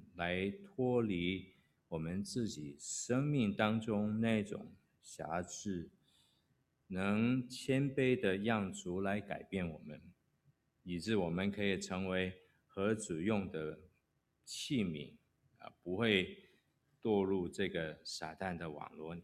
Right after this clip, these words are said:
面。我们来看主怎么样做拆毁的工作。那一段经文，马太福音二十六章从六十九到七十五节。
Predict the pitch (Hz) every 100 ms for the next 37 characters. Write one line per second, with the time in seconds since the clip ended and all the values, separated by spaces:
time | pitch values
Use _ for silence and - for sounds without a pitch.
0 | - 87 85 - _ _ _ _ _ _
1 | _ _ _ _ _ _ _ _ _ _
2 | _ _ _ _ _ _ _ _ _ _
3 | _ 110 123 127 139 123 117 117 135 98
4 | 98 117 110 127 107 101 - 120 82 78
5 | 85 98 110 120 92 - - _ _ -
6 | 80 98 98 95 92 85 107 98 82 82
7 | 85 98 92 78 95 95 90 87 92 98
8 | 104 90 - 90 92 82 - 87 92 90
9 | - 87 101 98 85 - 90 90 - -
10 | 78 69 - 95 87 80 80 - _ -
11 | - - 113 107 - - 92 98 78 65
12 | - - - 80 78 85